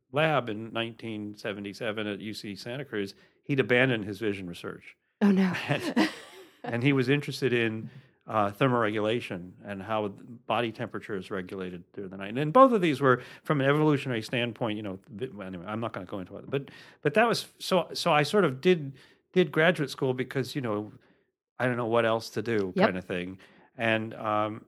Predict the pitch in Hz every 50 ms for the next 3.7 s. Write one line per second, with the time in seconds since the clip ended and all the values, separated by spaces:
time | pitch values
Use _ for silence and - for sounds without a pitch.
0 | _ - 120 120 123 127 120 120 143 139 127 120 117 113 151 151 151 147 131 131
1 | 117 113 127 127 131 123 117 110 107 127 131 123 117 117 117 113 113 107 104 -
2 | 143 127 123 113 107 113 113 110 101 98 101 104 - 120 117 107 92 87 127 143
3 | 170 156 139 113 - - - - 104 92 90 92 107